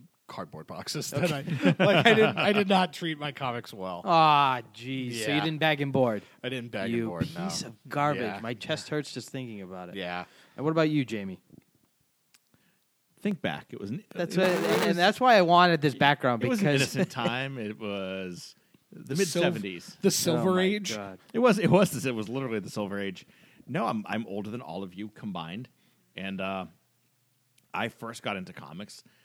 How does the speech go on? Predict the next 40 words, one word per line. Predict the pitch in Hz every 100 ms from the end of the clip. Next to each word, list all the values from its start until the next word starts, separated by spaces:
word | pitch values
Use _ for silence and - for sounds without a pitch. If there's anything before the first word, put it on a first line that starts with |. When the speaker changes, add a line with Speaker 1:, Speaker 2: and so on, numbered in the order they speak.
| _
Speaker 3:
The | -
way | 110 147 214 180
I |
actually | 139 - 123
got |
into | 107 104
comics | - 123 120 98
was | - 82 78
back | - 110 110
when | 104 92
I | - 110
was | 120 95
a |
kid | 92 92 78 95 _ _ _ _
on | 90 87 85
Channel | - 104 101 90
fifty-six | - - 120 - 101 - 110 -
here | 104
in | 95
Speaker 2:
Yeah, | 92
Speaker 3:
Boston. | 98 110 101 -
Speaker 2:
yeah, | 139
nickel | 131 165 226 117 104
to |
see | 107 170
a | 170
movie | 220 175 123
theater. | 147 120 110
Speaker 1:
Yeah, | 113 117
the | 254
Speaker 2:
and, |
uh, | -
Speaker 1:
Nickelodeon. | 294 302 214 143 175 196 -
Speaker 2:
<laughs> | -
and | 180 170
burgers | 147 294 180 127
only | 151 156
cost | 202 208
a | 247
dime. | 208 277 247 139 110 101 98